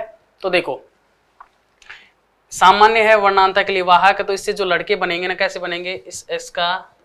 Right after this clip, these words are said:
एक्स small सी,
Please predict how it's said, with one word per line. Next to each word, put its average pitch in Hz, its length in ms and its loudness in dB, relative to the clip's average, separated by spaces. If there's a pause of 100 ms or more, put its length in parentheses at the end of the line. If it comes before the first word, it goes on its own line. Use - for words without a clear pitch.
(3000)
एक्स 175 360 -4
small 175 380 -6
सी, 175 460 -16